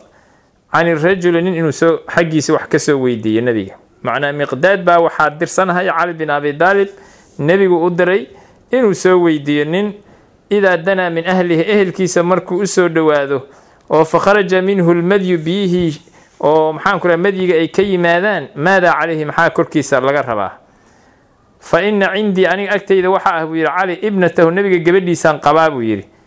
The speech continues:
"wa ana astaxyi," waan ka xishoonayaa, "an as'alahu," nabiga inaan arrintaas oo kale weydiiyo. Marka Miqdaad buu u dirsado, "Adiga ii soo weydii," buu yidhi.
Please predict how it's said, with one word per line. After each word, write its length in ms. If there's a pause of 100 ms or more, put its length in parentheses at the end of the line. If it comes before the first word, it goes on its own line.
(260)
"wa 180
ana 160
astaxyi," 460
waan 180
ka 100
xishoonayaa, 560
"an 100
as'alahu," 500
nabiga 260
inaan 200
arrintaas 480
oo 80
kale 160
weydiiyo. 420 (880)
Marka 220
Miqdaad 460
buu 140
u 40
dirsado, 360
"Adiga 260
ii 120
soo 220
weydii," 320
buu 80
yidhi. 140